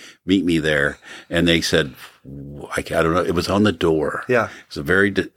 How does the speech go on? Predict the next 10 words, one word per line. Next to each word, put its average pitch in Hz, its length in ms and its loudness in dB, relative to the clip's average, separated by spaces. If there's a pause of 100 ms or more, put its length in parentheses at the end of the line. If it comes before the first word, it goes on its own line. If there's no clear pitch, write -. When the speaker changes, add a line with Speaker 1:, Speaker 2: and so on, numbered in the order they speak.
Speaker 1:
indescript 92 640 2
on 82 120 2
the 80 80 2
door. 76 320 2
And 69 120 0
you 98 120 0
had 110 220 0
to 87 60 0
know 82 360 2
where 78 400 0